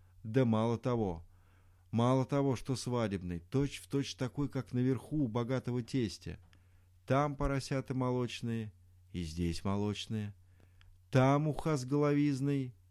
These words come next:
и здесь с головизной. С чем там пироги, с тем и здесь пироги».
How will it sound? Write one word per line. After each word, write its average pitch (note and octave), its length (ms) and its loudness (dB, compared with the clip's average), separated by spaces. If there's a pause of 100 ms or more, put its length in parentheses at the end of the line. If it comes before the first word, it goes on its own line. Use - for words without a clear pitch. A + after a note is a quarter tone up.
(140)
и F#2+ 100 -2
здесь A#2 460 2
с - 20 -8
головизной. A2+ 840 0 (360)
С - 140 -14
чем A#2 360 0
там D3 340 -4
пироги, C3 600 -4 (560)
с - 140 -14
тем G2 240 2
и G2+ 60 2
здесь A#2 420 2
пироги». G#2+ 600 -4